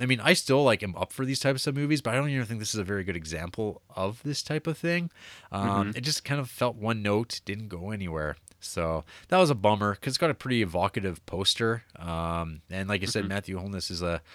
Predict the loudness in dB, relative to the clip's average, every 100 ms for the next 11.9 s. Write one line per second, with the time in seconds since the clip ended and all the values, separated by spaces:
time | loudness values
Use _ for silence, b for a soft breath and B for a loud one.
0 | b b -8 -4 -4 _ _ _ _ _
1 | -4 -2 -2 -4 -2 -2 0 0 0 2
2 | 2 0 -6 -4 -6 -8 -6 -6 -8 -12
3 | -18 -10 -4 2 4 6 4 0 -8 -14
4 | -4 -2 4 2 4 0 0 -2 -2 -6
5 | _ _ _ _ _ -8 -8 _ 0 4
6 | 6 4 2 6 8 8 8 6 4 2
7 | -4 -6 B B B B 2 4 6 6
8 | 4 4 4 4 -2 -2 0 2 0 -2
9 | -6 4 6 6 2 -4 -8 -4 -2 0
10 | -2 0 2 2 0 -4 -4 -6 -8 -6
11 | -4 0 0 0 -2 0 2 4 2